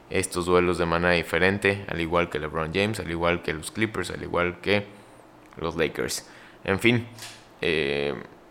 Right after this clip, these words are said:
bienvenidos a, a, a un nuevo episodio de Full Count. Eh, no quiero darles la bienvenida sin antes recordarle que hoy es lunes, lunes de litros en Boston. Aparte, eh,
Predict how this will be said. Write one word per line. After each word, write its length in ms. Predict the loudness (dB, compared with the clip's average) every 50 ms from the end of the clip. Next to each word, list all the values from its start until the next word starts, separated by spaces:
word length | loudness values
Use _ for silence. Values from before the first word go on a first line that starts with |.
| -20 -20 -20 -20 -10 2
bienvenidos 800 | 4 4 6 6 4 4 6 6 8 8 8 8 6 4 0 0 0
a, 720 | 2 4 4 4 4 2 2 2 4 4 4 4 2 2 4
a, 40 | 4
a 40 | 6
un 160 | 6 8 8
nuevo 120 | 8 6
episodio 360 | 6 4 2 4 8 8 10
de 60 | 8 8
Full 240 | 6 4 0 4
Count. 300 | 6 6 6 6 6 2 0 -4 -8 -14 -20 -20 -20 -20 -20 -20 -20 -20 -12 -6
Eh, 440 | -4 -2 0 0 0 0 -2 -4 -2 2
no 380 | 4 4 6 6 4 0 -2 -6 -10 -10 2
quiero 220 | 4 6 6 8 8
darles 280 | 8 6 6 4 4
la 100 | 4 4
bienvenida 420 | 4 4 2 2 2 2 4 4 2
sin 220 | 2 2 4 4
antes 240 | 4 4 4 2 2
recordarle 640 | 2 2 4 4 4 6 4 4 4 2 -2 -2 -2
que 160 | 0 4 6
hoy 320 | 6 6 6 4 2 -2 -8 -10 -4
es 260 | -2 -2 -2 -2 -2
lunes, 580 | -2 0 0 2 2 0 0 0 -2 -4 -6 -8 -12 -20 -20 -20 -20 -20 -20 -20 -20 -14 -8
lunes 300 | -4 -2 -2 0 0 0
de 80 | 2 2
litros 400 | 2 2 0 0 -4 -4 -4 -4
en 160 | -4 0 2
Boston. 380 | 2 2 2 0 -4 -6 -6 -6 -8 -6 -6
Aparte, 640 | -6 -2 0 0 0 0 2 4 4 4 4 2 -4 -14 -18 -20 -20 -20 -20 -20 -20 -20 -20 -20 -20 -14 -10
eh, 440 | -8 -6 -6 -6 -6 -8 -8 -10